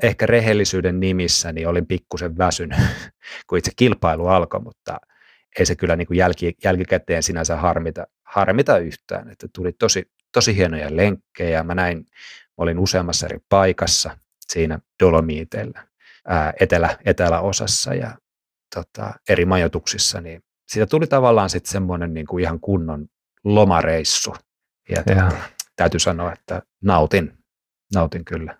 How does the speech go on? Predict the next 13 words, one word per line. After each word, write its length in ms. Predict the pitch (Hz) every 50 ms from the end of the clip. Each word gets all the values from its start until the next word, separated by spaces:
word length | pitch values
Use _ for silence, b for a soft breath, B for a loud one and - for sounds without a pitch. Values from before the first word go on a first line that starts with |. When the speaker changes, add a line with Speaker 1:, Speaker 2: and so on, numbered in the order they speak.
| _ _
Speaker 1:
koko, 340 | - 85 - - 78 - - _ _ _ _ -
koko 240 | - 92 - 87
setistä. 460 | 85 - 90 - - 69 - - - - _ _ _ B B B B B B -
Speaker 2:
Tää 200 | - 101 101 104
ei, 60 | 107 -
siis 280 | - - 104 95 - - _ _ _ _ _ -
varmaan 280 | 104 98 104 110 104
semmoisen 220 | 98 101 98 92 -
keskimääräisen 680 | - 113 110 - - - 92 87 90 90 - 95 92 90
suomalaisen 680 | - - 95 90 90 92 98 101 - - - - - - _ B B B B B B _ _ _ _ _ _ - - 160 - -
sukupuolesta 440 | 113 107 98 101 95 95 95 - -
riippumatta, 580 | 85 90 90 - - 98 - - - - - -
niin, 400 | - 101 - - - - -